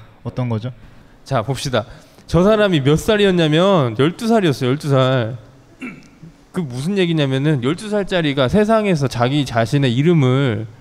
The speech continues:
Speaker 2: 쓰고 다닌단 말이에요. 그것도 뉴욕이란 대도시에서. 그리고 이게 뉴욕타임즈에 나왔기 때문에 그 문화가 엄청난 대폭발을 일으켜가지고 이제 앞으로 보시면 이제 뭐 이렇게, 이렇게 되는 거죠. 그거 왜 대단한 일이 아니겠어요? 왜냐면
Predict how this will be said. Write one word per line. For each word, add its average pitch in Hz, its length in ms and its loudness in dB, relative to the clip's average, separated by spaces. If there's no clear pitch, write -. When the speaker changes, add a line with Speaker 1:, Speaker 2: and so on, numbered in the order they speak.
Speaker 2:
쓰고 269 260 -8
다닌단 160 360 0
말이에요. 110 260 0
그것도 120 320 -4
뉴욕이란 139 520 0
대도시에서. 113 1000 -2
그리고 160 360 4
이게 175 580 0
뉴욕타임즈에 170 1000 2
나왔기 120 340 0
때문에 165 540 0
그 123 260 0
문화가 147 680 2
엄청난 175 540 -2
대폭발을 170 580 2
일으켜가지고 131 720 0
이제 120 280 0
앞으로 110 300 0
보시면 127 360 -2
이제 113 140 -4
뭐 110 260 -4
이렇게, 113 180 -8
이렇게 113 160 -4
되는 113 360 -4
거죠. 104 400 -4
그거 202 140 4
왜 156 80 4
대단한 127 400 2
일이 113 160 0
아니겠어요? 110 400 -2
왜냐면 147 540 2